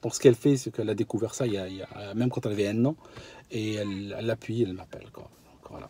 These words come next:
Mais c'est pour ça que ça sonne, parce qu'il est, il est sous silence, le, le téléphone, hein. Je, je le mets toujours en silence quand je, quand j'enregistre, hein.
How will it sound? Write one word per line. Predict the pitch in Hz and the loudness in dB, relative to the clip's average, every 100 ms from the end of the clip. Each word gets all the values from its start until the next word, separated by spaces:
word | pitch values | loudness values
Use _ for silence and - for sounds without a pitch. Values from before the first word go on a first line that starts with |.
| - | -10
Mais | - | -8
c'est | - 131 | -6 -2
pour | - | 4
ça | |
que | 185 | 6
ça | 165 | 6
sonne, | - 156 135 | 6 6 6
parce | - | 0
qu'il | 117 117 | -4 -2
est, | |
il | 127 | 0
est | 123 | 0
sous | 156 | 0
silence, | - 170 175 180 - | 0 8 8 8 2
le, | 113 107 104 104 104 107 107 | -2 0 -2 -4 -8 -10 -8
le | 113 | 0
téléphone, | 123 123 165 135 | 4 4 2 0
hein. | 139 147 | -4 -6
Je, | 117 113 - - - - | -10 -10 -12 -14 -20 -20
je | - | 0
le | 117 | 2
mets | 117 | 2
toujours | 139 143 - 143 135 | 2 0 -2 -12 -8
en | 120 127 113 | -8 -6 -8
silence | - 131 139 139 - | 2 8 8 8 0
quand | 113 | -8
je, | 104 104 101 | -8 -8 -6
quand | 113 | -2
j'enregistre, | 107 107 107 107 120 151 - | 2 2 2 0 -2 -6 -12
hein. | - | -12